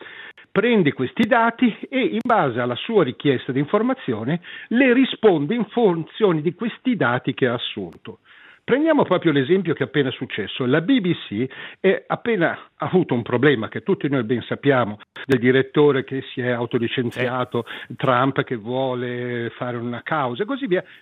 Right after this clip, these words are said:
Speaker 1: perché ha manipolato l'informazione in maniera tale da non darla in maniera completa. Possiamo prendere la situazione nelle zone di Gaza, dove, se noi prendiamo le fonti informative israeliane, abbiamo certi valori numerici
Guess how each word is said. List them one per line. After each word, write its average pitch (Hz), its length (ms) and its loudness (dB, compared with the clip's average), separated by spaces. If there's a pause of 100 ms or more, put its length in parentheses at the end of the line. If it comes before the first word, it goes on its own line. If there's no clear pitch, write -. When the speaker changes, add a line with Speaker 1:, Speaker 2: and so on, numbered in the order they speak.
(120)
Speaker 1:
perché 233 520 -6
ha 175 160 -4
manipolato 208 1000 -4
l'informazione 113 1040 -6 (240)
in 202 80 -6
maniera 254 320 0
tale 160 300 -4
da 226 100 -2
non 247 220 -8
darla 120 420 -6
in 180 140 -6
maniera 123 340 -6
completa. 98 640 -14 (340)
Possiamo 139 400 -4
prendere 139 460 -4
la 120 80 -6
situazione 131 760 -6 (220)
nelle 131 500 -2
zone 135 420 -2
di 113 200 -14
Gaza, 151 480 -4
dove, 120 520 -4 (200)
se - 160 -14
noi 120 160 -8
prendiamo 127 540 -2
le 107 100 -4
fonti 156 340 -4
informative 131 720 -8
israeliane, 123 600 -2
abbiamo 120 340 -4
certi 165 380 -4
valori 120 340 -2
numerici 202 720 -4